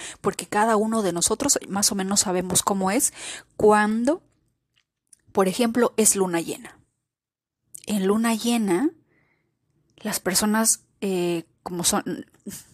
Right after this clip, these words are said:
físicamente, científicamente hablando, dicen que es porque la luna tiene cierta atracción con el planeta y nosotros somos energía, ten-, el, el,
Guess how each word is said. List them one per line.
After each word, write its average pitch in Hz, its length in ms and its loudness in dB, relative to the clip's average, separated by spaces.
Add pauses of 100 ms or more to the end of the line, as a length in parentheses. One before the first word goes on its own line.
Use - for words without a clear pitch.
(200)
físicamente, 196 720 0
científicamente 185 720 -2
hablando, 262 400 4
dicen 233 280 2
que 220 80 -2
es - 40 -6
porque 202 280 -6
la 170 100 0
luna 185 240 -2
tiene 185 220 -6
cierta 180 260 0
atracción - 380 -2
con 170 160 -2
el 151 60 -6
planeta 240 580 0 (260)
y 196 80 -4
nosotros 185 400 0
somos 185 260 0
energía, 185 460 -2
ten-, 185 380 -4
el, 185 180 0
el, 180 460 0